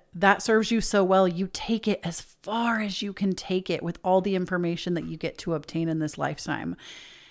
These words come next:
And then one day you wake up and you're like, You know, I feel like I'm done with this one. I'm really interested in stained glass. I wanna learn about stained glass. So you get on the internet and you search up stained glass. You don't have to travel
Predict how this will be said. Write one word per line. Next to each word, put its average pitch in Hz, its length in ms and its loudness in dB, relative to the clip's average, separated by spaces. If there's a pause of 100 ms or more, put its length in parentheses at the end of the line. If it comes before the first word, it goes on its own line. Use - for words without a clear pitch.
(360)
And 240 220 6
then 311 420 6
one 254 260 6
day 320 200 2
you 294 160 2
wake 262 260 4
up 262 240 4
and 226 120 2
you're 220 120 2
like, 220 300 2
You 226 80 0
know, 269 440 4 (720)
I 208 100 -2
feel 226 220 0
like 240 180 4
I'm 226 160 2
done 226 220 4
with 226 160 0
this 180 200 -2
one. 156 240 0
I'm 180 280 0
really 202 260 4
interested 196 680 -2
in 175 240 -2
stained 180 400 0
glass. 160 560 2 (320)
I 247 80 4
wanna 294 180 8
learn 208 180 6
about 190 200 6
stained 180 340 2
glass. 156 600 0 (260)
So - 160 2
you 233 120 4
get 240 160 8
on 247 120 10
the 233 100 6
internet 226 400 4 (400)
and 220 80 4
you 220 80 6
search 214 300 2
up - 100 0
stained 196 300 2
glass. 175 420 4
You 185 100 0
don't 208 180 6
have 220 200 4
to 240 140 -2
travel 202 720 4